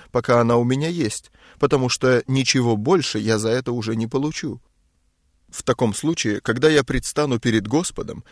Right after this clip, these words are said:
и подарю ему такую же лучезарную улыбку, как та, которую я изобразил перед фотоаппаратами репортёров, меня будет ожидать большой сюрприз. Я буду стоять и думать: «Ну давай, Господь,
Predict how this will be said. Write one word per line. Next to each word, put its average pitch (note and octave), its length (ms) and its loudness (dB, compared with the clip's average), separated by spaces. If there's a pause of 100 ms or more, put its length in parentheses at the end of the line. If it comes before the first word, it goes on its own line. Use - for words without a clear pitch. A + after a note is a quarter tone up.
(100)
и C#3+ 140 0
подарю C3+ 420 4
ему C#3 260 -2
такую D3+ 380 0
же B2 100 -2
лучезарную B2 760 0
улыбку, B2 520 -4
как - 280 -4
та, D#3 240 -4 (180)
которую C3 480 0
я B2+ 240 2
изобразил A#2 540 0
перед A2+ 260 -4
фотоаппаратами A#2 760 0
репортёров, A2+ 720 -2 (440)
меня F3 300 0
будет D#3+ 300 -2
ожидать B2+ 340 2
большой A#2+ 400 -4
сюрприз. - 560 -6 (640)
Я B2+ 180 4
буду A#2+ 240 -2
стоять B2 520 -2
и B2 80 -2
думать: A#2+ 360 0 (440)
«Ну A#2 80 0
давай, A2+ 260 0
Господь, A2 500 -2